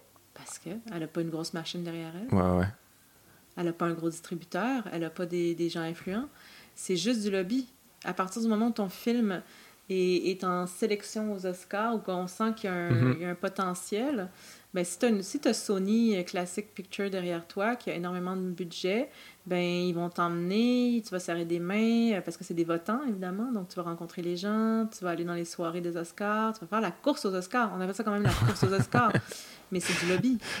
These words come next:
Speaker 2: Ouais, ouais, ouais.
Speaker 1: Donc, euh, tu sais, puis Weinstein, évidemment, était une grosse puissance à l'époque. Tu sais, il a quand même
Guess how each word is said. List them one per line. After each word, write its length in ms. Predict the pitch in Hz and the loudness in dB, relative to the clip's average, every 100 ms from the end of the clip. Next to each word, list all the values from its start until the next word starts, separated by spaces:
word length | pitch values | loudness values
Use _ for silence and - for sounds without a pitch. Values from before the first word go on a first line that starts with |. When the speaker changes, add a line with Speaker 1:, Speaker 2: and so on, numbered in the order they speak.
| - | 6
Speaker 2:
Ouais, 240 | 123 113 - - | 6 6 2 2
ouais, 220 | 120 104 | 6 6
ouais. 80 | 107 | 6
Speaker 1:
Donc, 280 | 180 175 180 | 4 0 0
euh, 360 | 170 170 165 180 180 165 156 | 2 2 0 -4 -8 -10 -10
tu 60 | - | -8
sais, 60 | |
puis 120 | 180 175 | -2 0
Weinstein, 440 | 165 170 - 208 | 2 -2 -2 0
évidemment, 240 | 190 170 180 | 0 -2 -2
était 160 | 185 | -2
une 80 | 175 | -4
grosse 320 | 165 175 185 | -4 -2 -4
puissance 560 | - - - 185 196 190 | -6 -12 -6 -4 -4 -4
à 40 | |
l'époque. 420 | 170 160 - 226 226 | -6 -4 0 0 0
Tu 80 | - | -6
sais, 80 | 208 | -2
il 60 | 180 | 0
a 60 | |
quand 140 | 165 165 | 0 0
même 320 | 180 180 | 0 0